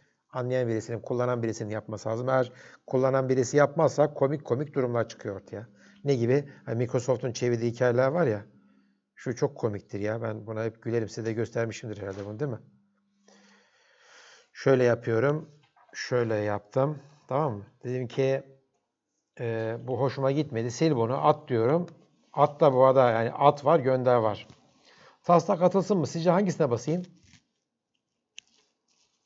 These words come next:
E-mail atılsın mı, atılmasın mı? Ata bassam çöpe atacak herhalde.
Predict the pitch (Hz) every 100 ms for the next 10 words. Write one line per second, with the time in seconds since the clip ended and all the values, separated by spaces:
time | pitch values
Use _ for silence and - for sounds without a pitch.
0 | - - - - _ - 139 156 165 160
1 | 147 135 202 196 196 175 131 - 101 95
2 | - - - _ _ _ _ - _ _
3 | _ _ _ - _ _ _ - 135 127
4 | 190 190 180 - 202 202 - - _ _
5 | _ _ _ _ _ _ _ _ - -
6 | _ _ _ _ - _ - - 160 185
7 | 202 135 113 110 113 104 104 104 147